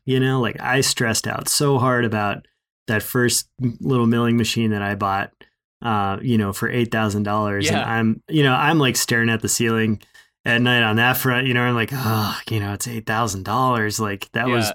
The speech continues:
Speaker 2: Yeah.
Speaker 1: you know, that was more than my Subaru was worth at the time. And, you know, but then I just kinda came to think of it over a while where it's like, well, you know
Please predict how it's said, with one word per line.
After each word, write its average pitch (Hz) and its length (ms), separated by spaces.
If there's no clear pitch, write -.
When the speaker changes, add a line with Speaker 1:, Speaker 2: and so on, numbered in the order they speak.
Speaker 2:
Yeah. - 60
Speaker 1:
you 139 160
know, 127 140
that 123 120
was 127 180
more 113 200
than 107 100
my 104 80
Subaru 123 540
was 107 160
worth 110 260
at 107 160
the 104 80
time. 110 420
And, 98 260
you 156 100
know, 139 180
but 135 160
then 139 160
I 120 200
just 143 180
kinda 117 200
came 120 220
to 110 60
think 120 240
of 113 80
it 113 140
over 110 300
a 104 100
while 107 340
where 107 160
it's 104 200
like, 98 180
well, 104 380
you 131 100
know 104 280